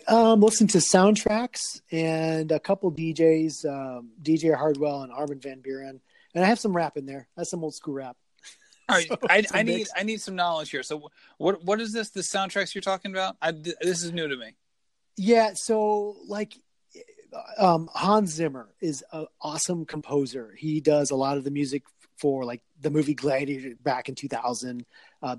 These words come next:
Speaker 1: the Batman movies, just a lo-, just really good stuff. And that's what I end up getting on my, uh, my, my playlist. And when I'm running, it's just like you're in the movie, right? <laughs> It feels like you're in the movie. And it just
Speaker 2: Wow.
Speaker 1: helps. It helps that buzz.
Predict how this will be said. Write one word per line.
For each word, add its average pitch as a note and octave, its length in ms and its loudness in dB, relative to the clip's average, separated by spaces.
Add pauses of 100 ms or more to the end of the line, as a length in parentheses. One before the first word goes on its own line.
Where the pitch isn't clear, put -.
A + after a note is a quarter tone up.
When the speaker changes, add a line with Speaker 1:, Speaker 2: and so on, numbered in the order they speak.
(120)
Speaker 1:
the D#3 100 4
Batman D3+ 480 2
movies, D3+ 460 4
just F#3+ 220 0
a D3+ 80 -4
lo-, D3 300 -6
just D3+ 220 -6
really D3 380 2
good C#3 200 2
stuff. C3+ 440 -4
And C#3+ 120 -6
that's C#3 260 -8
what C3+ 140 -2
I C3+ 40 -4
end B2+ 160 -6
up A#2+ 100 -10 (400)
getting C#3+ 240 2
on B2 120 -8
my, A#2+ 260 -6
uh, A2 160 -8 (180)
my, B2 140 -10
my A2+ 160 -10
playlist. C#3+ 520 4 (420)
And D#3 200 4
when D#3+ 100 6
I'm E3 120 4
running, F3+ 340 6
it's C#3+ 120 -2
just D#3 160 -8
like D#3 200 2
you're E3 80 2
in D3+ 80 -2
the D3 60 -4
movie, D3 340 0
right? D3+ 240 -4 (160)
<laughs> - 80 -20 (120)
It - 60 -18
feels - 300 -2
like - 160 0
you're B3 80 0
in G#3 80 -2
the A3+ 180 -4
movie. - 360 -8 (580)
And D#3+ 100 -2
it D#3+ 100 0
just F3 140 -2
Speaker 2:
Wow. D3 40 -4
Speaker 1:
helps. F3 340 0
It F3 100 0
helps F#3+ 280 0
that F3 220 0
buzz. D#3+ 460 -2